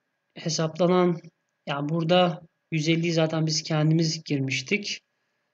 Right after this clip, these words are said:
E, calculation araya işte gerekli olan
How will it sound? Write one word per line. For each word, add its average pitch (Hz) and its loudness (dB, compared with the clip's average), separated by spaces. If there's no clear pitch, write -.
E, 147 -2
calculation 170 0
araya 175 2
işte - -2
gerekli 160 0
olan 175 4